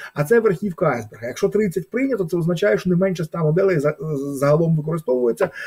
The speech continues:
бо дуже багато хто просто не хоче проходити цей бюрократичний шлях, е, формального встановлення на озброєння, а просто на волонтерських засадах просто дають це хлопцям, кажуть: «На, на, воюйте».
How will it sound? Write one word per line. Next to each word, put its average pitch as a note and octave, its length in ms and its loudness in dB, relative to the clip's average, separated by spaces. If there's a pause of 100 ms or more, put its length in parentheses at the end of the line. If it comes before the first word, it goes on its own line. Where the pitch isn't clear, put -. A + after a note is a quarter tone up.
(140)
бо D3+ 100 2
дуже G3+ 240 4
багато F3 340 2
хто - 200 -2
просто G3 300 0
не F3 80 2
хоче F3 220 2
проходити D#3 500 -2
цей C#3+ 140 0
бюрократичний C#3 580 0
шлях, F#3 340 -2 (300)
е, C#3+ 220 4
формального D3 600 2
встановлення C#3 480 2
на C#3+ 100 2
озброєння, G3 540 4
а D3 40 0
просто D#3+ 680 2 (260)
на C#3+ 120 2
волонтерських D#3+ 540 2
засадах F#3+ 400 0
просто E3+ 280 0
дають D#3+ 300 4
це D#3 60 -2
хлопцям, F#3 360 2
кажуть: D3 220 0
«На, D3+ 160 0
на, E3 160 2
воюйте». C3+ 380 0